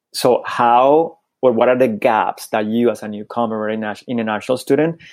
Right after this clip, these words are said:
see in the culture or in the places where you wanna work for, and how you can fill that gap? And embrace your background and embrace yourself, and do not feel inferior, because some people feel like that.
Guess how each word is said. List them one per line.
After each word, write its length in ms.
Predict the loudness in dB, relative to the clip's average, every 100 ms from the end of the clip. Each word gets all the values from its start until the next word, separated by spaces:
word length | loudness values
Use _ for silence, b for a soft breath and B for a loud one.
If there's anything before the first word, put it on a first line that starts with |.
| B B
see 600 | -10 -2 2 4 4 2 _ _ _ _ 0
in 320 | 2 4 2
the 160 | 2 0
culture 800 | 0 0 0 0 2 4 2 _ 2
or 200 | 4 4
in 140 | 2
the 80 | 0
places 460 | 0 -2 -2 -4
where 100 | 0
you 100 | 2
wanna 240 | 2 0 -2
work 460 | 2 2 2 -2
for, 420 | -2 2 2 2 b b _ -4
and 140 | -2
how 180 | -2 -2
you 160 | -2
can 400 | -4 -4 -4 -6 -8
fill 400 | -20 -2 2 2 2
that 240 | -4 -4
gap? 280 | -6 -6 -10 b b b -4
And 120 | 0 2
embrace 560 | 0 2 4 2 0
your 140 | 0 2
background 540 | 4 2 2 -2 -2
and 80 | -4
embrace 280 | -2 -4 -4
yourself, 520 | -8 -2 2 2 0 -8
and 120 | -4
do 120 | -4
not 260 | -2 -4 -2
feel 240 | 2 2
inferior, 800 | 2 -4 0 2 4 4 4 0 _ _ _ _ -4
because 240 | -2 0
some 140 | -2
people 420 | -2 0 0 -2 _ _
feel 240 | -6 0 2
like 180 | 2 0
that. 260 | 0 0